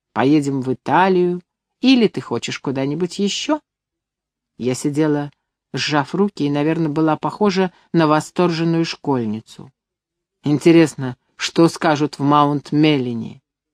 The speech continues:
«Кто? Прислуга? Уверяю тебя, что для них это не будет неожиданностью. Они настоящие сыщики в доме, им известно всё». «Ты дрожишь? Тебе холодно?»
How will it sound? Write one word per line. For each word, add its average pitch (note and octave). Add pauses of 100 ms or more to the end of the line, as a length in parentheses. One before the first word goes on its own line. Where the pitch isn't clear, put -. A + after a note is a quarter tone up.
(260)
«Кто? E3 (180)
Прислуга? E3 (420)
Уверяю E3
тебя, C#3+ (200)
что -
для G#3+
них A#3+
это F3
не E3+
будет E3+
неожиданностью. C3+ (320)
Они A#3
настоящие A3
сыщики -
в C#3+
доме, C#3 (240)
им C#4
известно E3
всё». A#2 (640)
«Ты D3
дрожишь? C#3 (400)
Тебе A2+
холодно?» D3